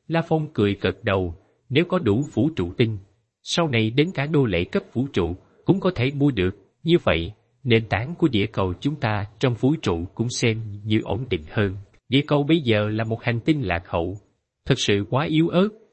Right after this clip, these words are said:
chỉ cần hơi nguy hiểm một chút là sẽ sụp đổ, do đó, ba người họ phải liều mình, cộng thêm tám ngàn khối này, chúng ta tổng cộng có." Lôi Thần xòe ngón tay, thầm thì tám ngày đầu. Lôi Thần xòe ngón tay, thầm thì tám ngày đầu. Đào được chín mươi sáu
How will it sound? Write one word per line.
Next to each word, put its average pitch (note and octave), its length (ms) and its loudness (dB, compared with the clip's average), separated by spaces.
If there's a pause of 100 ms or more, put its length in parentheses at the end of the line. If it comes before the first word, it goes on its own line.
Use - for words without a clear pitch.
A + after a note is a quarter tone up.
(160)
chỉ C#3+ 100 -2
cần A#2+ 200 2
hơi C3+ 160 2
nguy C#3 160 4
hiểm F#2 280 -4
một G2+ 180 -4
chút G#3 240 0
là E2+ 120 0
sẽ - 180 -4
sụp - 280 -4
đổ, D#2 180 -2 (360)
do A2 220 2
đó, B2+ 260 -4 (180)
ba C3 120 0
người A2 240 -2
họ F#2 160 -4
phải B2+ 160 -2
liều F#2 200 -2
mình, F2 220 -6 (240)
cộng G2 240 -2
thêm B2 220 -2
tám C#3+ 260 -6
ngàn E2 180 -4
khối B2+ 220 -2
này, D#2 220 -6 (220)
chúng E3 200 0
ta C3+ 200 0
tổng G2+ 160 -4
cộng D2 220 -4
có." C3 280 -2 (320)
Lôi B2 180 4
Thần A2 180 -2
xòe G2+ 280 0
ngón B2+ 320 -4
tay, A#2 220 0 (420)
thầm G#2 320 0
thì G#2+ 140 0
tám D3+ 280 -4
ngày A#2+ 140 0
đầu. D2 240 -2 (380)
Lôi A#2 140 6
Thần A2+ 200 2
xòe G#2 300 2
ngón A#2 240 -2
tay, A#2+ 280 0 (240)
thầm E2+ 280 -2
thì A2 120 -4
tám C#3 260 -2
ngày E2 120 0
đầu. C2+ 220 -2 (380)
Đào A2+ 240 0
được A#2 180 0
chín F3+ 180 -4
mươi C#3+ 100 2
sáu D3+ 400 -4